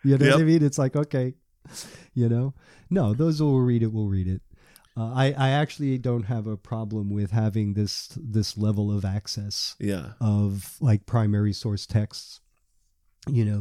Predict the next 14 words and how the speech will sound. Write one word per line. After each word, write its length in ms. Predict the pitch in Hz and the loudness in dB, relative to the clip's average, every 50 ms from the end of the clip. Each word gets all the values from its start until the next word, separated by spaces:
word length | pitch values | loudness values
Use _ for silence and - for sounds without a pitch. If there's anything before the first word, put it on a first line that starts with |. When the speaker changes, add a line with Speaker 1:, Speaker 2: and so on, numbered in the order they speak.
| 98 98 | -4 -4
Speaker 1:
like, 120 | 104 101 - | -6 -4 -2
going 300 | 123 113 110 113 110 113 | 0 0 0 0 0 -2
into 240 | 113 107 98 113 110 | -2 -4 -4 -2 -2
libraries, 920 | 107 104 104 101 95 107 104 104 104 104 104 104 104 101 101 - - - - - | -2 -2 -4 -4 -4 -6 -6 -4 -4 -4 -4 -4 -4 -4 -4 -4 -4 -4 0 0
you 80 | 120 104 | 0 0
know, 180 | 107 107 107 101 - _ _ _ _ _ _ _ _ _ _ - | 0 -2 -6 -10 -14 _ _ _ _ _ _ _ _ _ _ -6
uh, 380 | 113 101 104 104 101 104 107 104 | -4 -2 -2 0 -2 -2 -2 -4
digitizing 1080 | 104 101 107 120 104 113 107 - - 123 117 113 110 107 98 101 110 107 104 104 98 | -4 0 0 2 2 2 0 2 2 0 2 2 0 -2 -2 -2 -2 0 0 -2 -4
fifteenth 480 | - - 127 110 - - - 110 104 - | -4 -2 -4 -4 -4 -4 -4 -4 -4 -2
century, 400 | - 113 104 - - 117 107 98 | 0 -2 -2 0 0 -2 -2 -2
sixteenth 500 | - - 117 - - - - 110 104 92 | -2 -4 -8 -8 -8 -4 -2 -2 -2 -2
century 520 | - - 110 101 - - 117 107 104 101 101 | -4 -4 -4 -4 -4 -4 -4 -2 -2 -2 -4
things 460 | - - 107 101 98 95 98 92 - | -2 -2 0 0 0 -2 -4 -6 -4
that, 320 | - 107 101 98 98 98 | -2 0 2 2 0 0